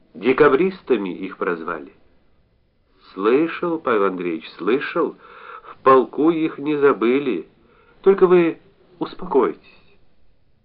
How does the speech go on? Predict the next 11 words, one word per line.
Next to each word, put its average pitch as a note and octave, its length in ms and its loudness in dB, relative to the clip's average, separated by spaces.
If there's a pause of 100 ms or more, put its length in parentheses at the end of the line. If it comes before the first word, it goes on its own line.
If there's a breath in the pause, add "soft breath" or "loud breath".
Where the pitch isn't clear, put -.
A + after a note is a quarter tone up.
(240)
За A2 340 2
городом G3 520 6
лежат. G#2+ 440 0 (640)
Скот E3 400 4 (500)
там A2 280 0
закапывают. F2 720 -4 (680 soft breath)
А A#2 160 4
Лермонтова C3+ 720 4
на F#2 100 -4
Кавказе D#3 600 -2
убили, D3 560 -4